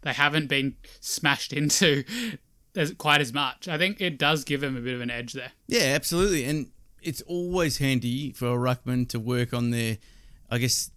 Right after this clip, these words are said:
Speaker 2: their forward craft. It's a great string to add to a ruckman's bow. Um, I don't think every ruckman has to be a,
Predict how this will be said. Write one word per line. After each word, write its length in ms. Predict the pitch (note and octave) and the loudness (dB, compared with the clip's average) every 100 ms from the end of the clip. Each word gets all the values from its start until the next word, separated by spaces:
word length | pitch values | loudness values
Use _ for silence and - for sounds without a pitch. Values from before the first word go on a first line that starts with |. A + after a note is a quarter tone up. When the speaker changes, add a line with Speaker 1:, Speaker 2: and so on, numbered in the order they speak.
| - | -14
Speaker 2:
their 240 | A2+ B2 A2 | -2 0 0
forward 460 | - B2+ B2+ G#2+ | 0 0 0 -2
craft. 600 | - - A#2+ G#2 - - - - - - - | -4 -2 0 0 -4 -10 -12 -18 -20 -20 -8
It's 220 | B2 - | -8 -2
a 80 | B2 | -2
great 260 | B2+ C3 | 2 0
string 300 | - - B2+ | 0 0 0
to 120 | A#2 A2 | 0 -2
add 180 | A2+ | -2
to 100 | - | -4
a 40 | A#2 | -4
ruckman's 460 | A2+ - A2+ G#2 | -4 -6 -8 -8
bow. 300 | G#2 A2 A2 - - - - - - | -6 -4 -4 -6 -18 -20 -20 -20 -8
Um, 220 | G2+ G#2 - | -6 -4 -2
I 80 | |
don't 160 | G3 C#3+ | -2 0
think 140 | B2+ | 0
every 260 | A2+ A2+ B2 | -4 -2 0
ruckman 340 | A#2+ A#2 A#2+ | 0 0 0
has 160 | A#2 A2 | 0 0
to 80 | A2+ | -2
be 180 | G#2+ A2 | -2 -2
a, 160 | G2 | -2